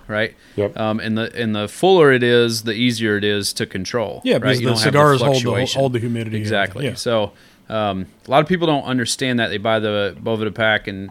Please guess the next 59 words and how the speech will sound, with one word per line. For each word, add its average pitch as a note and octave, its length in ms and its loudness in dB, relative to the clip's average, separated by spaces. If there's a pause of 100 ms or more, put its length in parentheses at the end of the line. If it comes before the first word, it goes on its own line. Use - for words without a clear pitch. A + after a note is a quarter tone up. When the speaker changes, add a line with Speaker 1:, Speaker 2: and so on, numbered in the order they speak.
Speaker 1:
and G#2 140 -12
they G2+ 80 -8
say, G2+ 160 -6
"Oh, A2+ 140 -2
I A2 100 0
only G#2+ 180 -4
keep A2+ 240 -10
twenty A2 220 -8
cigars B2 400 0
in G#2+ 60 -6
there, A2+ 120 -2
so G#2+ 140 -8
one A2 300 -2
will G2 80 -6
be G2 120 -8
fine." G#2 320 -6
It's F#2 120 -12
like, F2+ 160 -10
no, G2+ 320 -6 (180)
Speaker 3:
Yeah. G#2 200 -10 (140)
Speaker 1:
it's G#2+ 160 -8
all A2 220 0
about G2 320 -2
capacity. G2 640 -4
And G2 80 -4
the F#2+ 40 -4
Speaker 3:
Yeah. G2 60 -6
Speaker 1:
more A#2+ 200 2
you A#2 120 2
have G#2 140 0
in D#3 140 4
there, A2+ 420 2 (160)
the G#2 100 -4
longer A#2 380 0
the F#2+ 80 -6
packs A2+ 400 -2
last, G#2 520 0 (380)
the F#2+ 340 -4
Speaker 3:
Yeah. A2 120 -4
Speaker 1:
more, G2+ 260 0
uh, F#2+ 140 -4
regular G2+ 500 -2
the G2 300 -4
Speaker 3:
Because D#3 140 2
every D#3+ 100 4
time D#3 160 4
you B2 80 -2
Speaker 1:
humidity's D#3 80 6
Speaker 3:
open D#3+ 180 2
Speaker 1:
gonna B2 100 0
Speaker 3:
it, B2 40 -2
your B2 140 0
Speaker 1:
be. G2+ 40 -2
Speaker 3:
humidity C3 320 0
is A2+ 80 -4
going A2 180 -6
Speaker 1:
Right, G2+ 200 -2
Speaker 3:
out. - 180 -18
Speaker 1:
exactly. F#2+ 520 -12